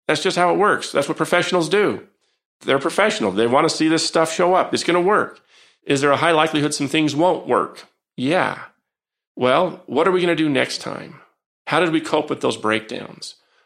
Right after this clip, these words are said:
How are we gonna use those breakdowns to turn them into breakthroughs? If we were all doing easy things, we'd be all doing easy things and we wouldn't be worrying about these things 'cause it'd be easy. But if you're listening to this, you're a person who's got some intention and goal and purpose.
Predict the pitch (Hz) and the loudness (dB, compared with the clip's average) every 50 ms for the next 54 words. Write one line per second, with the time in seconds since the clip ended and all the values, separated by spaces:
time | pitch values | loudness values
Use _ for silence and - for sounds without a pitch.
0 | _ _ _ _ - 147 156 180 180 170 165 160 156 143 143 147 131 117 117 135 | _ _ _ _ -2 2 2 4 4 4 2 2 2 2 2 0 0 0 0 0
1 | 139 143 147 - - 127 127 120 117 117 113 113 - 123 110 - - 151 147 135 | 2 2 0 0 0 2 2 2 2 0 -2 -4 -6 -6 -6 -4 -2 0 0 2
2 | 127 123 117 120 - 110 101 113 110 107 104 104 - - - 113 104 101 - - | 2 0 0 -2 -4 -4 -2 0 0 0 0 -2 -6 -6 -4 -4 -4 -4 -6 -8
3 | - - - - - _ _ _ _ _ _ _ _ _ _ _ - - 131 117 | -10 -12 -14 -14 -18 _ _ _ _ _ _ _ _ _ _ _ -4 -2 -2 0
4 | 151 165 165 165 165 165 180 180 165 165 165 160 151 165 165 160 156 147 - 156 | 0 2 2 4 4 4 4 2 2 2 2 2 2 0 0 0 -2 -2 -2 0
5 | 156 156 156 160 160 156 - - - - _ _ _ _ _ _ _ _ _ - | 0 0 0 0 -2 -2 -6 -8 -12 -18 _ _ _ _ _ _ _ _ _ -8
6 | - 165 156 143 165 170 175 170 165 165 160 143 151 156 151 143 147 143 135 135 | -4 -4 -2 0 0 2 2 4 4 4 2 2 2 2 2 2 2 0 -2 -2
7 | 127 - 139 135 131 127 131 123 117 127 123 123 120 131 127 117 117 123 120 117 | -2 0 2 2 4 2 2 0 0 0 0 2 2 0 0 0 0 0 2 2
8 | 123 127 123 120 110 113 110 110 - 107 101 98 - - 113 117 131 131 - - | 2 4 2 2 2 2 2 2 0 -2 -4 -4 -4 -2 0 0 0 -2 -2 -4
9 | 139 131 151 135 151 156 - - 202 208 180 131 110 - - - - _ _ _ | -2 -2 -2 0 -2 -2 -2 -2 -2 -2 -2 -2 -4 -6 -6 -10 -16 _ _ _
10 | _ _ _ _ _ _ _ _ - 143 143 135 139 139 - 175 170 165 170 165 | _ _ _ _ _ _ _ _ -2 0 2 2 2 2 2 2 2 2 2 0
11 | - 151 143 131 127 127 131 120 - 139 139 127 - - 135 131 - 123 117 117 | 0 0 0 2 2 2 2 2 0 0 -2 0 0 0 0 0 0 0 -2 -2
12 | 117 117 117 120 113 110 - - - 117 113 110 104 104 - - 117 110 107 - | 0 0 2 2 2 0 0 0 0 0 2 0 0 -2 -2 -2 -2 -2 0 0
13 | 127 123 123 120 - 110 104 104 107 101 117 117 117 113 113 110 104 104 - - | 0 0 0 0 0 -2 -2 -2 0 0 2 2 2 2 2 0 -2 -2 0 0
14 | 123 117 113 - 107 101 - - - - | 0 0 0 0 -2 -2 -2 -4 -6 -12